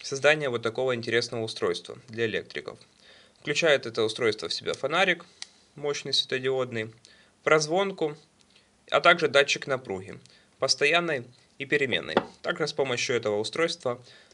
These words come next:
можно определить фазу. Вот. Для начала перейдем к тестам, посмотрим его возможности, а дальше посмотрим этапы сборки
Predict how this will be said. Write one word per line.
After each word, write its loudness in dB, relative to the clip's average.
можно 0
определить -4
фазу. -6
Вот. -8
Для 0
начала 4
перейдем 0
к -16
тестам, 0
посмотрим -2
его 0
возможности, -6
а 4
дальше 4
посмотрим -2
этапы 0
сборки -8